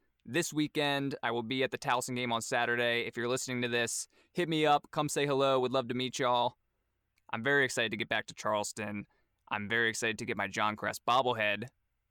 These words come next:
at that Towson game. That's exciting. But before we get into it,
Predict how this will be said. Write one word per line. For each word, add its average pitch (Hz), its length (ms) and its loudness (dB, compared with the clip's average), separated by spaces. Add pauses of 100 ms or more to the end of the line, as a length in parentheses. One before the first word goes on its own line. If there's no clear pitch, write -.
(220)
at 110 220 2
that 113 160 -2
Towson 107 400 -4
game. 104 320 -6 (640)
That's 120 220 -2
exciting. 104 560 -4 (840)
But 147 80 0
before 180 300 4
we 170 80 4
get 160 140 2
into 165 320 2
it, 151 140 4